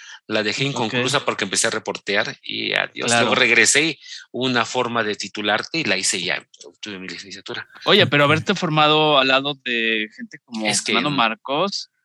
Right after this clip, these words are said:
Speaker 2: es que
Speaker 1: No,
Speaker 2: ese es
Speaker 1: no.
Speaker 2: el, ahorita, todavía nos
Speaker 1: Ahí
Speaker 2: faltan
Speaker 1: está.
Speaker 2: otros más, porque
Speaker 1: Ahí,
Speaker 2: ya estuve yo
Speaker 1: sí.
Speaker 2: platicando antes con él. Pero a ver, cuéntanos un poco más, este, sobre
Speaker 1: Este,
Speaker 2: este andar por el periodismo.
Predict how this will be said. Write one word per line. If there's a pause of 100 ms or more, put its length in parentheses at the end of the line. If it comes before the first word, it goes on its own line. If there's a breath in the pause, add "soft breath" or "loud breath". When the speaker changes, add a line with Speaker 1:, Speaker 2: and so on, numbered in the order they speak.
Speaker 2:
es
que
Speaker 1:
No,
Speaker 2:
ese
es
Speaker 1:
no.
Speaker 2:
el,
ahorita, (320)
todavía
nos
Speaker 1:
Ahí
Speaker 2:
faltan
Speaker 1:
está.
Speaker 2:
otros
más, (220)
porque
Speaker 1:
Ahí,
Speaker 2:
ya
estuve
yo
Speaker 1:
sí.
Speaker 2:
platicando
antes
con
él. (500 loud breath)
Pero
a
ver, (400)
cuéntanos
un
poco
más, (180)
este,
sobre
Speaker 1:
Este,
Speaker 2:
este (160)
andar
por
el
periodismo.